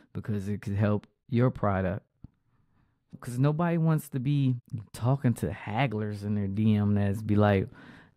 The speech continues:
um, "You tell 'em your price," and then they be like, they try to discount you. Like, let's just say I s-, my price is a hundred dollars, my price. Like, don't, like, most influencers don't wanna deal with that. Well, the bigger ones anyway,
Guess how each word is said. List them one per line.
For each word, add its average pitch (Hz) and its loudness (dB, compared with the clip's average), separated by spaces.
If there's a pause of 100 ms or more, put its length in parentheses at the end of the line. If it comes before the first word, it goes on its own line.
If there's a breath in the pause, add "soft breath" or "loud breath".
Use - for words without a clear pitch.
(200)
um, 120 2
"You 127 -4
tell 127 2
'em 123 6
your 120 4
price," 117 -2
and 98 -4
then 101 -4
they 101 -4
be 101 -8
like, 101 -10 (380 soft breath)
they 104 0
try 98 -2
to - -8 (240)
discount 113 4
you. 113 -2
Like, 98 -6 (420 soft breath)
let's - -4
just 139 -8
say 120 2
I 107 2
s-, 110 -6 (300 loud breath)
my 110 0
price 110 0
is 98 -8
a 90 -6
hundred 104 4
dollars, 87 0
my 104 6
price. 98 0 (100)
Like, - -8 (360 soft breath)
don't, 120 2 (420)
like, 110 -8
most 147 2
influencers 135 0
don't 113 2
wanna 101 0
deal 98 -4
with 82 -6
that. 71 -6
Well, 110 4
the 104 2
bigger 101 6
ones 95 2
anyway, 92 -2